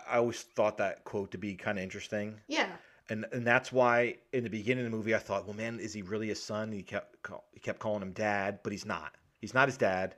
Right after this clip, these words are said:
Speaker 1: He doesn't have kids. And that's why he lures these young kids.
Speaker 2: Right.
Speaker 1: That's basically what we're going with,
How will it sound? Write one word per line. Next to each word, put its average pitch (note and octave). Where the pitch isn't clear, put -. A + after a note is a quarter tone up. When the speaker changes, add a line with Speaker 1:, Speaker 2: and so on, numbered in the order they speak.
Speaker 1:
He A2+
doesn't B2+
have A2+
kids. F#2
And A2
that's A2
why A2+
he G2+
lures G#2
these F2+
young G2
kids. D2+
Speaker 2:
Right. G#3+
Speaker 1:
That's -
basically G#2+
what F#2
we're F2
going F2+
with, D#2+